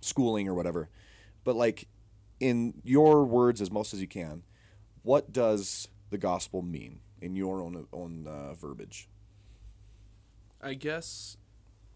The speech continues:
Speaker 2: in my own verbiage, the gospel means that,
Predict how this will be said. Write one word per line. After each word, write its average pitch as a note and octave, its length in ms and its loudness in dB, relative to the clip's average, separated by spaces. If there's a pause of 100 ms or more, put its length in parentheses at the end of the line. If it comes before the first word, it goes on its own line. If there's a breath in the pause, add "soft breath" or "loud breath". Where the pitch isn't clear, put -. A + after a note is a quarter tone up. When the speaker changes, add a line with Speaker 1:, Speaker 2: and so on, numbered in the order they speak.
(540)
Speaker 2:
in C3 160 -8
my A#2+ 160 -8
own C#3 380 -8
verbiage, A2+ 760 -10
the - 80 -18
gospel D3 1000 -6
means A#2 880 -6 (720 soft breath)
that, A2+ 720 -4